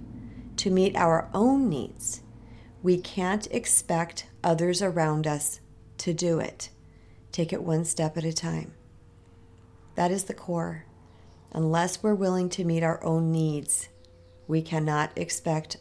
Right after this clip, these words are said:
others around us to do it. And that's why I teach what I teach. I came across that organically in my life, in my healing path, and I says, "This is really it. This is what,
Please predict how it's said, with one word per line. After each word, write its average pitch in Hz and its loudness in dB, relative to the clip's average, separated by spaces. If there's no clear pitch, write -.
others 151 0
around 151 0
us 151 -4
to 165 0
do 151 -4
it. - -6
And 160 0
that's 160 0
why 165 2
I 165 2
teach 160 -6
what 160 -4
I 151 -4
teach. 147 -8
I - -10
came 160 0
across 165 -2
that 170 0
organically 165 -2
in 160 0
my 160 0
life, 233 4
in 151 -4
my 143 -2
healing 190 2
path, 190 -2
and 175 -2
I 165 0
says, 160 0
"This 160 -2
is 165 -4
really 156 0
it. 214 2
This 151 -4
is 165 -4
what, 160 4